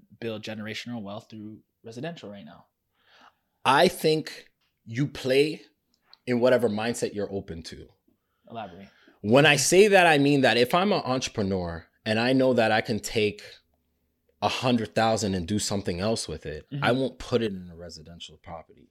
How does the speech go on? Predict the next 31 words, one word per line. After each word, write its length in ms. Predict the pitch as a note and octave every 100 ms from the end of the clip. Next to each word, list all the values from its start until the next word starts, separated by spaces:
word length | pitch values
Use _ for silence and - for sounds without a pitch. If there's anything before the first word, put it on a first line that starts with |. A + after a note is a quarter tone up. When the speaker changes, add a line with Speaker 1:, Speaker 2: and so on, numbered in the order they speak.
| _
Speaker 2:
That's 220 | B2+ D#3 -
just 260 | D3 -
me. 320 | G2+ A#2 D#2+ _
Speaker 1:
Mm-hmm. 220 | C#3 C#3 A2
Speaker 2:
Because 460 | A#2+ C3 A2 - - _ _ _ _ _ -
for 100 | A2+
me, 300 | C#3 C#3 G#2+
money 380 | G2 A2 B2+ A2+
has 200 | A2+ -
to 80 | F#2
move. 420 | G2 A#2+ F2+ E2 _
Speaker 1:
Yeah. 240 | A2 B2 G#2 - G#2+
Speaker 2:
And 80 | G#2+
I 80 |
don't 180 | A2 G#2
trust 320 | - A#2 -
them 200 | - G#2+
moving 340 | F#2+ G2 F#2 F2+
my 140 | F2
money. 340 | F2 F#2 E2+ - -
Speaker 1:
Okay. 440 | A#2 A2 A2+ G2+ - _ _ _
Speaker 2:
I 80 | A#2+
just 180 | B2 A#2+
don't 180 | A#2+ A2
feel 160 | - A2+
like 160 | G#2+
the 80 | G2+
system 340 | G2 G#2+ - G2+
is 80 | -
created 540 | - G2+ G2+ G2 - _ _ -
enough 500 | F#2+ G2 F#2+ - -